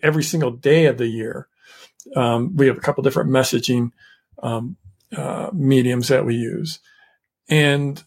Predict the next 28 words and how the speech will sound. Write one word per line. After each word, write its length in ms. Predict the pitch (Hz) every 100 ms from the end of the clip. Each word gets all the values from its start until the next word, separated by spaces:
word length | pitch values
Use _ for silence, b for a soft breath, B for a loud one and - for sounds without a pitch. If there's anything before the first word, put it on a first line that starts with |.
| _
so 260 | - 175 156
I 100 | 208
get 180 | 240
to 80 | 170
see 420 | 160 - 196 196
inside 1000 | 190 151 123 - 185 196 135 127 127 131 _ _ _ _ -
that 480 | 147 160 175 175 _
number 480 | 156 156 170 156 139
of 120 | 131
businesses 600 | 190 196 160 123 135 127
that 120 | 151
are 80 | 151
playing 300 | 147 208 226
at 80 | 139
a 80 | 131
very 280 | 143 143 131
high 220 | 143 131
level. 520 | 131 196 151 127 127 B B B B B B _ _
And 380 | 151 147 147 147
we're, 360 | 202 175 214 196 _ _
I'm, 280 | 160 185 180 -
we're 140 | 180
do-, 260 | 160 196 214
oh, 220 | 208 214
constantly 540 | - 202 196 190 165
debriefing 580 | 135 143 147 160 160 165
stuff. 460 | 156 160 165 - _ _
I'm, 280 | 143 165